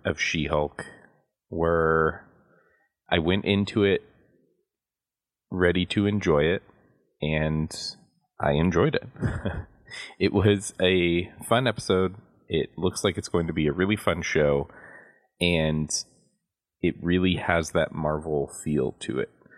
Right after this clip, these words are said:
Um, I think that this episode was a little heavier than most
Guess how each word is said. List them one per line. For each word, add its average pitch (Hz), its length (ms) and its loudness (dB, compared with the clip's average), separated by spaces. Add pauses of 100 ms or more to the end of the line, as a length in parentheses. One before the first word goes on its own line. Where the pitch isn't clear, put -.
(280)
Um, 76 420 -2 (1700)
I 82 100 -4
think 95 260 0
that 90 180 -2
this 90 220 0
episode 90 400 0
was 85 580 0 (460)
a 92 40 0
little 87 260 2
heavier 85 500 2
than 82 320 -2
most 80 500 0